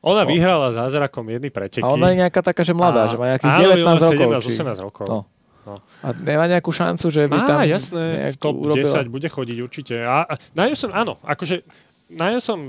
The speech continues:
Speaker 1: tiež zvedavý, ale že by som ju nejako tam pasoval do tej, e, role najväčšej favoritky,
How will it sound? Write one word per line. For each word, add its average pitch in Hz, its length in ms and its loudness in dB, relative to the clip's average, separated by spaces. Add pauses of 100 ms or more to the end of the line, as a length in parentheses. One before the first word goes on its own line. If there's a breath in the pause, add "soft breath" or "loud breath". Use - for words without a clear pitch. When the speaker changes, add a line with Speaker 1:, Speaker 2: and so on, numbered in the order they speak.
(180)
Speaker 1:
tiež 151 280 -4
zvedavý, 214 540 0 (500)
ale 156 460 2
že 139 160 -6
by 202 80 -6
som 185 160 -6
ju 170 160 -10
nejako 151 640 -8 (280)
tam 127 440 -18 (560)
pasoval 135 480 -4
do 127 80 -12
tej, 123 400 -6
e, 127 120 -16 (360)
role 131 240 -10
najväčšej 123 960 -8 (300)
favoritky, 131 800 -12